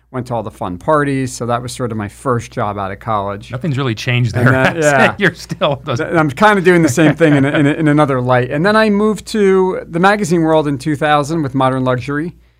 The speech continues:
Speaker 1: I started with Angelino Magazine, knocking on doors, hitting people up for ads, and doing all that stuff, which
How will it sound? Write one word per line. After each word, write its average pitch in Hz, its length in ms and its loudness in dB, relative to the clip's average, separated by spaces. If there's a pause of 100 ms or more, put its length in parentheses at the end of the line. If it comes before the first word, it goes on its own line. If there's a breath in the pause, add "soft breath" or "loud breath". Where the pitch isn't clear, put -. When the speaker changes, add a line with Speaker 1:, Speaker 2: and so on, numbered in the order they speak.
(160)
Speaker 1:
I 117 140 -2
started 135 320 0
with 123 140 -4
Angelino 120 440 -2
Magazine, 127 680 0
knocking 127 340 -2
on 139 260 0
doors, 131 560 0
hitting 131 220 -4
people 135 280 -4
up 123 160 -4
for - 200 -6
ads, 127 480 0
and 110 180 -4
doing 127 220 -4
all 123 100 -6
that 123 180 -6
stuff, 131 300 -4
which 120 260 -8